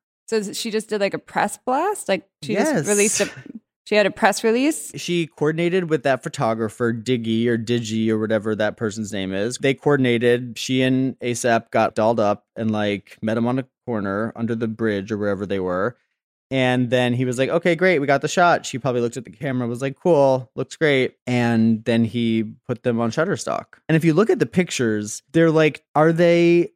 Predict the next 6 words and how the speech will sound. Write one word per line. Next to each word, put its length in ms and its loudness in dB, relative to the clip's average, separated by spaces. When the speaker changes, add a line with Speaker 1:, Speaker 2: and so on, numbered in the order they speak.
Speaker 2:
paparazzi 560 2
pictures? 640 0
Are 240 2
they 480 4
portraits? 840 0
Like, 420 0